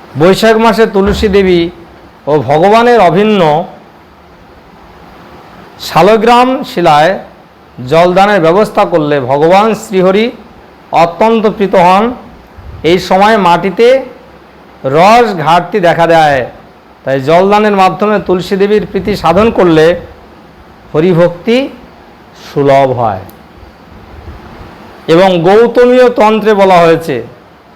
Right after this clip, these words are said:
"তুলসী দলেন মাত্রেন জলস্য চুলকেন বা বিকৃতেন সাত্মানম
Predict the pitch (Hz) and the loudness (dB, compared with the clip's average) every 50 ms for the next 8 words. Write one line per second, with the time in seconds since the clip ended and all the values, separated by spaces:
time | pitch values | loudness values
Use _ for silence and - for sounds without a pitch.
0 | - - - - - - - 147 143 143 139 123 - 143 135 139 165 180 180 180 | -20 -20 -20 -20 -16 -10 -8 -4 -4 -2 -4 -4 -4 -4 -2 0 2 2 4 2
1 | 185 185 185 185 185 185 185 185 185 180 185 - 190 185 196 208 214 214 208 208 | 2 2 2 0 0 0 2 2 0 0 -2 -4 -2 0 0 0 0 0 0 0
2 | 208 208 214 214 - - - - - - - - - - - - - - - - | -2 -4 -6 -10 -16 -20 -20 -20 -20 -20 -20 -20 -20 -20 -20 -20 -20 -20 -20 -18
3 | - 131 135 160 170 175 180 185 175 180 180 - - 196 190 180 190 - 190 180 | -10 -4 0 2 2 4 4 2 2 0 -4 -2 0 0 0 -2 -2 -4 -4 -2
4 | 185 190 180 - 190 180 175 165 160 165 165 165 165 165 165 170 170 170 - - | -2 -2 -2 -2 -2 0 0 0 0 0 0 2 2 2 2 2 0 -4 -10 -16
5 | - - - - - - - - - - - - - 131 151 147 - - - 156 | -20 -20 -20 -20 -20 -20 -20 -20 -20 -20 -20 -14 -10 -8 -8 -8 -8 -6 -2 -2
6 | 160 156 165 160 160 160 165 165 165 156 160 165 151 151 151 151 151 151 - 143 | -2 2 2 2 2 2 0 0 -2 -2 -2 0 0 2 2 0 -2 -4 -4 -2
7 | 139 139 135 139 139 139 143 143 143 143 | -2 0 0 0 -2 -2 -4 -4 -6 -10